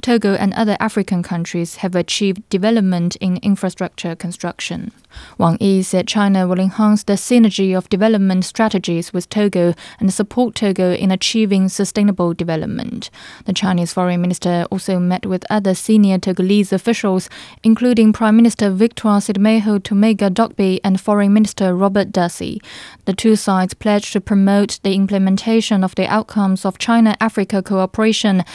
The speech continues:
and enhance strategic cooperation in their joint effort toward modernization. China's cargo spacecraft Tianzhou seven has docked with the orbiting Tiangong space station.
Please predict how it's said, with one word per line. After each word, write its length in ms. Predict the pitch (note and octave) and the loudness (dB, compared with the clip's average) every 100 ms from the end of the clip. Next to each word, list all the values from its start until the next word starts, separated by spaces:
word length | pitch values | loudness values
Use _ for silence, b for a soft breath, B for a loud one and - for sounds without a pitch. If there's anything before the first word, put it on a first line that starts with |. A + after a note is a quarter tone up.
| B B B | B B B
and 140 | G#3+ | 2
enhance 460 | G#3 G3 A3 G#3+ A3 | 4 4 4 2 2
strategic 680 | - - G#3+ G#3 B3+ A3+ G#3 | -2 -2 -2 0 0 2 0
cooperation 760 | G#3+ G3+ G3+ A#3 A#3 - G3 | 0 0 0 0 0 2 0
in 160 | - G3 | 0 0
their 120 | F#3 | 0
joint 360 | F3 A3 A#3+ B3 | -2 4 4 4
effort 440 | A#3 G#3+ F#3+ F3+ - B - | 0 0 0 0 -4 B -6
toward 380 | G#3+ G3 F#3+ | -2 0 -2
modernization. 1040 | - F#3 F3+ E3+ E3+ F3 F3 - E3+ - G#3 _ _ _ _ _ _ _ _ B B | -2 -2 -2 -4 -4 -4 -2 -4 -6 -10 -16 _ _ _ _ _ _ _ _ B B
China's 420 | - B3 B3 A#3 | -6 0 2 2
cargo 440 | - A#3 A3+ G#3+ G3+ | 0 0 0 2 0
spacecraft 840 | - A3 G#3+ - G#3 F#3+ F#3 - | -2 -2 -2 -2 -4 -4 -4 -10
Tianzhou 480 | - G#3 G3 G3 F#3+ | -4 0 0 0 -2
seven 440 | - A3+ G3+ F3+ | -2 -2 0 -2
has 220 | E3+ F3 | -2 -4
docked 300 | - G3+ - | -2 -4 -4
with 220 | G3 F#3 F3+ | -8 -6 -6
the 80 | - | -4
orbiting 520 | G#3+ F#3+ E3+ F3+ E3+ | -4 -2 -4 -4 -4
Tiangong 600 | E3+ G3 F#3 F3 F3+ F3 | -4 -2 -2 -2 -4 -4
space 320 | E3 F#3 F3 | -4 -4 -4
station. 580 | - F#3+ F#3+ - D#3+ G#2+ | -4 -2 -2 -2 -6 -8